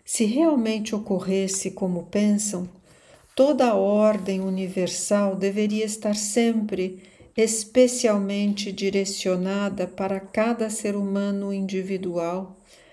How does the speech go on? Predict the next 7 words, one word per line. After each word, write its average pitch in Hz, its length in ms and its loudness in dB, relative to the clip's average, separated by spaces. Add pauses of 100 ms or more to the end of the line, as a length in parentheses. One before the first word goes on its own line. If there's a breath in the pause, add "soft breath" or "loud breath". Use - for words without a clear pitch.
(180 soft breath)
a 208 140 0
fim 233 260 2
de 233 120 2
servir 208 600 2
ao 185 100 0
decurso 190 1000 -4
harmonioso 196 1120 -2